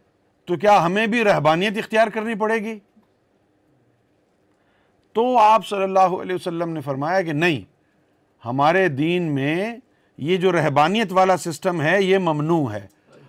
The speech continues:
آپ دنیا میں رہتے ہوئے دین پر عمل پیرا ہوں، آپ دنیا میں۔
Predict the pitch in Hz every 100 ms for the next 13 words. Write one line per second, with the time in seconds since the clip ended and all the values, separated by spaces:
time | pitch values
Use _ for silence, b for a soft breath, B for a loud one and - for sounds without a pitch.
0 | - - 180 185 147 190 214 220 220 214
1 | 190 190 - 247 202 185 127 - 117 165
2 | 196 160 175 156 156 143 135 117 95 123
3 | - 151 143 143 147 127 117 _ _ _
4 | _ _ _ _ _ _ _ _ 143 156
5 | 185 143 151 175 175 160